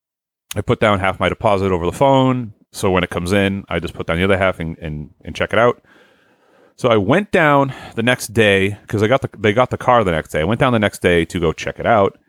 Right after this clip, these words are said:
and, you know, fill out the rest of the paperwork. <laughs> And I show up and the guy's like, "Well, uh, a bit of a dealer shipping mishap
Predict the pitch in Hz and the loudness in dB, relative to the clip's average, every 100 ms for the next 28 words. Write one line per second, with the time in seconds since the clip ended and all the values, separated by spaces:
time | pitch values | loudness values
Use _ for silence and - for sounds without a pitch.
0 | _ _ _ - 87 85 85 85 82 78 | _ _ _ -6 -2 -2 -2 -4 -4 -2
1 | 85 80 82 - 76 104 87 78 80 - | -4 -2 -4 -6 -4 -2 -2 -2 -4 -6
2 | _ _ _ _ - - 139 107 98 - | _ _ _ _ -12 -6 -2 -2 -2 0
3 | 110 139 - 98 95 95 90 87 - 147 | 2 2 0 -6 -2 -2 0 -4 0 2
4 | 156 _ _ _ _ _ _ _ - 107 | 2 _ _ _ _ _ _ _ -2 0
5 | 117 113 113 113 _ 104 90 160 151 147 | 2 4 2 2 _ -2 2 2 4 4
6 | 143 - 120 - _ _ - 131 - 135 | 4 0 -12 -20 _ _ -20 -12 0 2
7 | 160 160 147 - 180 170 127 104 85 - | 4 4 2 2 -2 0 0 0 -4 -8
8 | 90 82 87 82 95 | -6 -6 -2 -2 -2